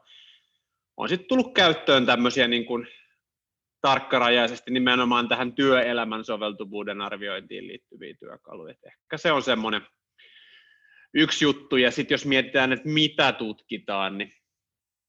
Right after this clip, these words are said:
kyllä siellä hirveän vahvasti näkyy tällainen arvojen, motivaattoreiden, motivaatiotekijöiden nousu. Jos ei nyt ihan keskiöön, niin kuitenkin sinne ainakin yhdeksi niistä tärkeimmistä asioista.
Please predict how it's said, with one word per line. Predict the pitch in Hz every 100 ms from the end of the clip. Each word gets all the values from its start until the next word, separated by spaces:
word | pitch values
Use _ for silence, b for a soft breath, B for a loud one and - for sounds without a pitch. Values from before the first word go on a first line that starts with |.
| _ _ _ _ _
kyllä | - 120 107
siellä | 123 123
hirveän | 123 120 120 120
vahvasti | 117 113 117 113 110 120
näkyy | 110 107 104 - 110 101 101 _ _ _ _ _ _
tällainen | 101 95 98 95 95 - _ _ _ _ _ _ _
arvojen, | 110 104 101 104 104 104 101 101 101 _ _ _ _ _ _ _ _ _
motivaattoreiden, | 104 107 101 - 107 101 98 95 - - 104 98 95 95 95 101
motivaatiotekijöiden | 101 98 113 101 98 95 - 104 98 - 95 - 104 98 98 104 104 101
nousu. | 101 101 101 - 117 - _ _ _ _ b b b b
Jos | 110 107 -
ei | 110
nyt | 110 123
ihan | 123 120
keskiöön, | 131 131 120 - 123 113 107 104
niin | 104
kuitenkin | 113 104 107 101
sinne | 127 131
ainakin | 135 131 143
yhdeksi | 127 131 123 113 - 110
niistä | 110 107 104
tärkeimmistä | 110 104 98 95 - 98 - -
asioista. | 98 - - 117 123 -